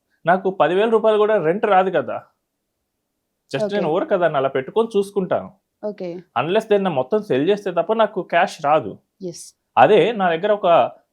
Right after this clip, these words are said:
Speaker 1: హౌస్ ఉంది.
Speaker 2: Hmm.
Speaker 1: So, నేను రెంట్‌కి ఇస్తే నాకు మంత్లీ ఇన్‌కమ్ వస్తుంది. లేదా నా దగ్గర ఏదో కమర్షియల్ స్పే-, కాంప్లెక్స్ ఉంది.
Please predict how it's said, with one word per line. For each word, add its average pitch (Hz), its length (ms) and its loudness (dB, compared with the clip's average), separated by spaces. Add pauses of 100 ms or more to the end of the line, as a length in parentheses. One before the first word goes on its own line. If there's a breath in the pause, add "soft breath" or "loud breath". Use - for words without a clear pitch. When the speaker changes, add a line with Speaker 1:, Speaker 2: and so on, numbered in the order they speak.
Speaker 1:
హౌస్ 214 240 6
ఉంది. 107 300 -6 (400)
Speaker 2:
Hmm. 196 160 -8 (720)
Speaker 1:
So, 220 120 -2
నేను 208 220 0
రెంట్‌కి 208 300 -2
ఇస్తే 233 320 -4
నాకు 180 240 -6
మంత్లీ 196 260 0
ఇన్‌కమ్ 196 300 -2
వస్తుంది. 107 400 -12 (1600)
లేదా 170 120 0
నా 190 120 2
దగ్గర 170 220 0
ఏదో 185 80 0
కమర్షియల్ 165 400 -4
స్పే-, - 380 -4
కాంప్లెక్స్ 139 420 0
ఉంది. 101 260 -14